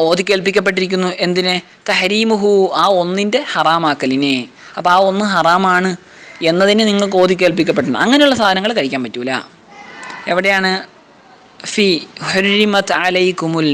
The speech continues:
മൈത്തത്തു എന്ന ഒരായത്തിൽ, ശേഷം ഈ സൂറത്തിൽ തന്നെ വരുന്നുണ്ട് ഹുരിമത് അലൈക്കുമുൽ മൈത്തത്തു എന്നുള്ള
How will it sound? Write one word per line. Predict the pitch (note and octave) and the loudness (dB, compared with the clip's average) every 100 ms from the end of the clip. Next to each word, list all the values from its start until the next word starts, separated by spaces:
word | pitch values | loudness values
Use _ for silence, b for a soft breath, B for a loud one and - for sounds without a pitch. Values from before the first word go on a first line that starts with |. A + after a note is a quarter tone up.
| C#3+ | 0
മൈത്തത്തു | C#3+ D3 C#3+ D3+ C3 B2+ - D3+ | 0 -2 -2 -2 0 -2 -4 -2
എന്ന | D#3+ E3+ | 0 0
ഒരായത്തിൽ, | D#3+ D3+ C#3 C3 C3 - B B B B E3 | 0 0 0 -2 -8 -10 B B B B -2
ശേഷം | F3 E3+ F#3+ | -2 -2 -2
ഈ | F3 | 0
സൂറത്തിൽ | F3+ F3+ F#3 F3 | -2 0 2 2
തന്നെ | F3 E3+ | 4 2
വരുന്നുണ്ട് | E3 E3 D#3+ | 2 0 0
ഹുരിമത് | D#3+ E3+ D#3+ D#3+ D#3 | 0 0 0 0 0
അലൈക്കുമുൽ | D#3+ D#3+ E3+ E3+ | 0 -2 -2 0
മൈത്തത്തു | D#3 E3 F3 E3 | -2 -2 -2 -2
എന്നുള്ള | E3 D#3+ | -2 0